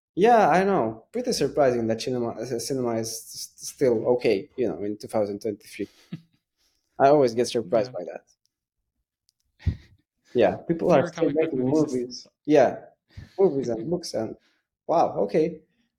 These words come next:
Speaker 1: People have not, like, given in yet. That's cool. <laughs> Yeah, that's really nice.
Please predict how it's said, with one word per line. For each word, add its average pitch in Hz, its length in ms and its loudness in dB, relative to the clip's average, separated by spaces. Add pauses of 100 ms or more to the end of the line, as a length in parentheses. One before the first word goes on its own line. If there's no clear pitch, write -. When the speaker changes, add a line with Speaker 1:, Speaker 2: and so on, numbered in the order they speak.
Speaker 1:
People 170 240 0
have 151 200 -2
not, 165 240 -2
like, 139 200 0
given 151 240 -2
in 123 300 -2
yet. 101 280 -6 (440)
That's 175 200 -4
cool. - 400 -6 (260)
<laughs> 196 1800 -2 (1600)
Yeah, 107 380 4
that's 113 200 -2
really 107 200 2
nice. 78 280 -6